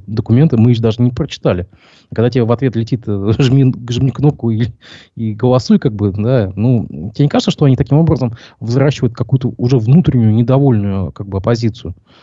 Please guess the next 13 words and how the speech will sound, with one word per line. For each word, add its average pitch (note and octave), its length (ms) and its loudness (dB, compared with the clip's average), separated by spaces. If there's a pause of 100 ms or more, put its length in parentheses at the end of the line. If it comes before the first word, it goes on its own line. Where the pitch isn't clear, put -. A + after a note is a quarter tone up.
(200)
Что - 160 -6
это C3 80 -2
не, C#3+ 100 2
не E3+ 140 4
какие-то C3 380 -2
либералы, A#2 460 0
что - 140 -8
вот A#2 100 -6
именно B2+ 200 2
вот B2 140 -2
эти A2+ 140 -2
будут B2 260 0
недовольны, G2 500 -2